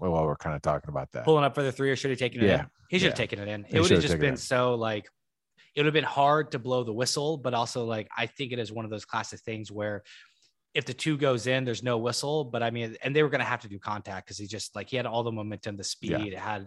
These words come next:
Speaker 2: that defender backpedaling. So I, I think he had the clear shot to the basket, and why not just finish that?
Speaker 1: Yeah, I think that's the, statistically, I think that's the smartest play that he should have had. I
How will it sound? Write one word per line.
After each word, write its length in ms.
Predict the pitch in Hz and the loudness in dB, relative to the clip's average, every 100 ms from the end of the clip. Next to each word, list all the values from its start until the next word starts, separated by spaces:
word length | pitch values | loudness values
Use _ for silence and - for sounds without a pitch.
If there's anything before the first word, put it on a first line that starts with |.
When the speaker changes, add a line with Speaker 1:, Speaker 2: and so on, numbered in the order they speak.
| 104 | -10
Speaker 2:
that 200 | 98 98 - | -10 -10 -10
defender 280 | 110 107 95 | -10 -8 -6
backpedaling. 760 | 95 98 - 104 98 95 92 | -6 -6 -6 -8 -8 -12 -12
So 160 | - 98 | -10 -8
I, 160 | 101 104 _ | -8 -12 _
I 40 | 127 | -8
think 100 | 143 | -2
he 80 | |
had 100 | 127 | -2
the 60 | 107 | -4
clear 200 | - 113 | -8 -8
shot 220 | - 101 | -6 -8
to 60 | 95 | -10
the 80 | 92 | -12
basket, 340 | 90 - 101 | -12 -12 -14
and 100 | 92 | -8
why 120 | 104 | -8
not 160 | 101 90 | -6 -12
just 180 | - - | -14 -18
finish 240 | 87 - | -18 -18
that? 240 | - - _ _ - - - - | -18 -20 _ _ -20 -20 -12 4
Speaker 1:
Yeah, 260 | 113 98 | 8 8
I 100 | 92 | 8
think 160 | 107 123 | 6 6
that's 280 | 110 107 - | 4 2 2
the, 480 | 101 90 85 76 - _ - | 4 4 4 0 -6 _ -12
statistically, 760 | - 123 - 139 135 123 113 | -2 0 4 6 6 6 6
I 20 | |
think 180 | 98 107 | 4 2
that's 220 | 92 - | -2 -4
the 100 | - | -6
smartest 600 | 80 - 90 87 90 90 - | -4 -4 2 4 4 2 2
play 220 | 95 90 | 2 2
that 160 | 85 | 0
he 80 | 80 | -2
should 180 | - 87 | -4 -2
have 140 | 85 | 0
had. 320 | 90 80 85 85 - - | 2 2 2 -2 -14 -12
I 80 | - | -4